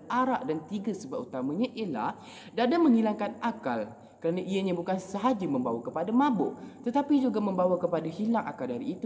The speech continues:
ia adalah haram. Dadah membawa kebinasaan harta, denda, harta benda kerana ianya membawa pengangguran pada pemulanya dan juga pembelajaran lebih besar daripada arak. Maka dari itulah adalah haram.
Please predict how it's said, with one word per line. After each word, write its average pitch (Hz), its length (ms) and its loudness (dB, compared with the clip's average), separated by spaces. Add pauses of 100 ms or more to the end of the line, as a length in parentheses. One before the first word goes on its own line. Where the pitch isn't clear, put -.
ia 202 160 -4
adalah 196 240 -6 (160)
haram. 143 400 -2 (260)
Dadah 240 240 4
membawa 247 320 8
kebinasaan 131 560 -4
harta, 143 640 -4 (260)
denda, 135 640 -2
harta 180 240 -8
benda 143 320 -2
kerana 233 240 0
ianya 269 320 4
membawa 247 400 4
pengangguran 131 800 -4 (960)
pada 247 240 2
pemulanya 175 480 2
dan 240 160 6
juga 262 160 4
pembelajaran 254 400 2
lebih 254 320 4
besar 175 240 2
daripada 143 400 0
arak. 143 400 -4
Maka 214 400 0
dari 226 240 0
itulah 247 240 2
adalah 165 320 0 (160)
haram. 127 380 -2